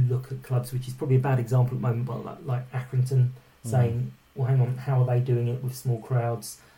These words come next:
Speaker 1: Um, what have Brentford done?" And they, they're looking at these clubs going, "Okay, what's the models? How can we do this?"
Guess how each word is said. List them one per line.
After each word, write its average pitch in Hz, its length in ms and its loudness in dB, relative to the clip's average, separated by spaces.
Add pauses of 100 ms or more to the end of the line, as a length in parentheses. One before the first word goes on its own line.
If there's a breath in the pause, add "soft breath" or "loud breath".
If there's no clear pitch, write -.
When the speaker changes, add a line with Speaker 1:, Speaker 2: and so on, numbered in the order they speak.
(180 loud breath)
Speaker 1:
Um, 113 380 -6
what 131 180 0
have - 100 -12
Brentford 131 480 2
done?" 120 480 0
And 123 100 0
they, 123 100 -2
they're 127 200 -2 (120)
looking 139 220 0
at 127 140 0
these 123 160 0
clubs - 240 -4
going, 117 200 -4
"Okay, 120 240 -8
what's 123 220 -6
the 131 80 -4
models? 117 480 -4
How 123 220 -4
can 127 160 -4
we 113 80 -4
do 120 180 -2
this?" 107 400 -12